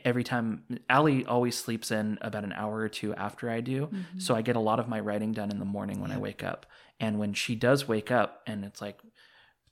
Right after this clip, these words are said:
Speaker 1: I just, by the time she's awake, I'm like, "I have so <laughs> many ideas for
Speaker 2: Yeah.
Speaker 1: what I wanna do today." And I think it's coming from that, from just,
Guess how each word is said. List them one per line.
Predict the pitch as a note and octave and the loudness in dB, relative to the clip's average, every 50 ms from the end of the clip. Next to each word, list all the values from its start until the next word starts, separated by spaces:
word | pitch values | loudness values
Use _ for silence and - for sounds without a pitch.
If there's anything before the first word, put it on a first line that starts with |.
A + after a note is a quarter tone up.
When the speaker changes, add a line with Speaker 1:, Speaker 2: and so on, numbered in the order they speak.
| _ _ _ _ - | _ _ _ _ -2
Speaker 1:
I | A#2+ A#2+ | -2 0
just, | A2+ A2+ - - _ - D3 C#3+ C3 | 0 -2 -6 -8 _ -10 -10 -4 0
by | B2 A#2+ | 0 0
the | A2+ | 0
time | G#2+ - - C#3 C3 B2+ | 0 0 2 2 2 2
she's | B2+ - C3 A#2+ A2 | 2 0 0 0 2
awake, | A2 G2+ G#2+ A2 G#2 - | 2 2 2 0 0 -2
I'm | G#2+ G#2 | -4 -4
like, | G#2 G#2 - | -4 -4 -6
"I | - G#2 | -8 -8
have | G2+ - - G#2+ G#2 - | -6 -2 -2 -2 -2 -2
so | - - - - - - | -2 0 2 2 2 2
<laughs> | A#2 - | 0 2
many | - C#3+ A#2+ | 2 2 2
ideas | A#2 A#2 A2 G#2+ G2+ G#2 G#2 G#2 - - - - F3 D#3 D#3+ E3+ G3 | 2 0 -2 -4 -4 -4 -4 -4 -6 -8 -8 -10 -10 -10 -8 -2 0
for | C3+ | 2
Speaker 2:
Yeah. | B2 | 4
Speaker 1:
what | A2 A#2 G#2+ | 4 4 2
I | G#2+ A2 G#2+ | 2 0 0
wanna | G#2 G#2 G#2+ A2 G#2 | -2 -2 -2 -2 -2
do | G#2 G#2+ G2+ | -2 -4 -4
today." | G2+ F#2+ - - E2 - D#3 - - - - - - _ _ | -4 -4 -4 -6 -6 -6 -8 -10 -14 -20 -20 -20 -20 _ _
And | - A2+ G#2+ G#2 G2+ G2+ G2+ G2 G2 G2 - - - _ - | -6 -4 -4 -2 -4 -4 -4 -4 -6 -6 -8 -12 -18 _ -10
I | - G#2 | -8 -6
think | - A2+ G#2+ | -6 -6 -6
it's | A2 G#2 - | -6 -6 -8
coming | - - A2+ G#2+ G#2 G2+ | -6 -4 -4 -2 -4 -4
from | - - G#2 G2+ | -4 -4 -4 -2
that, | G#2+ A2 G2+ - - - | 0 0 0 -2 -4 -8
from | - - G2 F#2+ G2 G#2 | -8 -6 -4 -4 -4 -4
just, | - G2+ - - - - | -6 -6 -6 -8 -10 -12